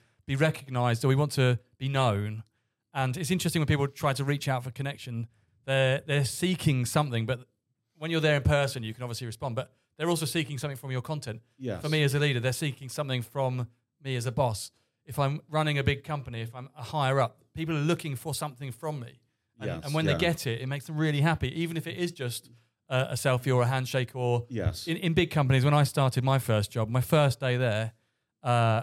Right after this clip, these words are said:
Speaker 1: I was at the Body Shop, you know, the cosmetics
Speaker 2: Yeah.
Speaker 1: company, and, uh, the, the owner and founder,
Speaker 2: Anita.
Speaker 1: and he came round to me on my first day and went,
Speaker 2: Wow.
Speaker 1: "So what do you do here?" And I, and I said, "Um, I, um, I've just started, actually. I'm an, an intern. I don't really know what I'm,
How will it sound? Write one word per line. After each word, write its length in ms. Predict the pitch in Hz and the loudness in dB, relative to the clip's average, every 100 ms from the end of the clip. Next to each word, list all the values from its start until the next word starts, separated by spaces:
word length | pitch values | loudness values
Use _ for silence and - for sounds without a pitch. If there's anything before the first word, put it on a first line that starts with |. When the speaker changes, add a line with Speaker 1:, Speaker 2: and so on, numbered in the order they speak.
| - | -2
Speaker 1:
I 40 | |
was 100 | 127 | -2
at 80 | 156 | -2
the 80 | 120 | -4
Body 260 | 143 135 120 | -2 0 -2
Shop, 240 | 113 110 | -4 -10
you 60 | 127 | -8
know, 100 | 120 | -4
the 140 | 117 | -4
cosmetics 480 | 117 120 113 117 117 | -6 -8 -6 -8 -10
Speaker 2:
Yeah. 40 | |
Speaker 1:
company, 240 | 113 110 107 _ _ _ _ | -6 -6 -6 _ _ _ _
and, 240 | 127 123 117 | -4 0 2
uh, 320 | 117 113 120 _ | 4 2 -2 _
the, 240 | 127 123 - _ | -4 -4 -6 _
the 120 | 131 | -4
owner 400 | 127 131 117 110 113 | -2 0 0 0 -4
and 200 | 120 113 | -6 -6
founder, 540 | - 127 123 104 107 - _ _ | -4 -2 -2 -2 -6 -10 _ _
Speaker 2:
Anita. 260 | 107 107 120 | -10 -8 -6
Speaker 1:
and 80 | 113 | -8
he 60 | - _ | -8 _
came 260 | 135 127 | -2 0
round 220 | 135 139 127 | 2 0 -2
to 60 | |
me 20 | 110 | -2
on 60 | |
my 60 | 113 | -4
first 360 | 117 123 113 | 0 0 0
day 160 | 139 131 | 0 0
and 80 | 110 | 0
went, 140 | 110 | -2
Speaker 2:
Wow. 220 | 85 85 - _ _ _ _ | -4 -10 -14 _ _ _ _
Speaker 1:
"So 460 | - 127 117 113 110 117 - _ | -12 -2 2 2 0 -4 -16 _
what 100 | 117 | -4
do 60 | 123 | -4
you 80 | |
do 120 | 127 101 | -4 -10
here?" 200 | 110 120 _ _ _ _ _ _ _ _ _ _ - | -12 -20 _ _ _ _ _ _ _ _ _ _ -6
And 100 | 123 | -2
I, 40 | 135 - | -2 -2
and 100 | 131 | -2
I 60 | |
said, 200 | 120 131 | -2 0
"Um, 420 | 117 110 110 107 113 | 0 0 -2 -4 -6
I, 220 | 110 123 | -10 -10
um, 220 | 123 117 _ - | -10 -10 _ -20
I've 80 | 107 | -14
just 160 | 120 | -14
started, 360 | - 120 123 110 | -12 -8 -8 -8
actually. 180 | 104 107 | -12 -10
I'm 40 | 110 | -10
an, 120 | 110 _ 123 | -10 _ -10
an 60 | |
intern. 300 | 117 117 117 | -8 -8 -10
I 60 | 110 | -8
don't 200 | 117 117 - | -8 -8 -6
really 240 | 113 107 | -4 -2
know 180 | 107 123 | 0 0
what 180 | 104 104 | 0 -4
I'm, 160 | 104 | -8